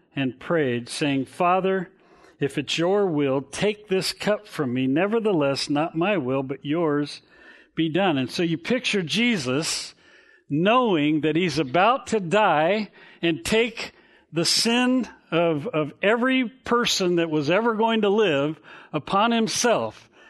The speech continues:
Now, this is a man who never experienced sin, never experienced separation from his Father at all,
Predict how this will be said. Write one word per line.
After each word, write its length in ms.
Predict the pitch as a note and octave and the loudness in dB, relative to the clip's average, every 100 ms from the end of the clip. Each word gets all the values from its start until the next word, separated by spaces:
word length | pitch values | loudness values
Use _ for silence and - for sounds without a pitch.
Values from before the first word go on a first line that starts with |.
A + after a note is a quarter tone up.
| _ - | _ -2
Now, 120 | E3 | 0
this 200 | G3+ G#3+ | 2 2
is 160 | A3 | 0
a 60 | G3+ | 2
man 300 | G3 A3+ A3 | 4 4 4
who 120 | G3 | 2
never 400 | F#3 G3+ A#3+ C4 | 2 2 4 2
experienced 640 | A#3+ - - A#3+ G#3+ G3 - | 0 -2 -2 0 0 -2 -2
sin, 400 | C#4 A3 A2 A2 _ - - - _ - | 0 0 -2 -10 _ -20 -20 -20 _ -4
never 300 | E3 A3+ B3+ | 0 2 2
experienced 640 | A#3 - C4 C4 G#3 D#3 | 0 -2 0 2 0 0
separation 760 | A3 G#3+ G#3 G3+ A3 G#3+ G#3+ E3+ | 0 0 0 2 2 2 0 0
from 220 | G#3 G3+ | 0 0
his 140 | F#3 | 0
Father 460 | - G#3+ G3+ F#3 F#3 | 0 2 4 2 2
at 80 | F#3 | 2
all, 520 | G#3+ G3 C#3+ D3+ | 2 2 2 0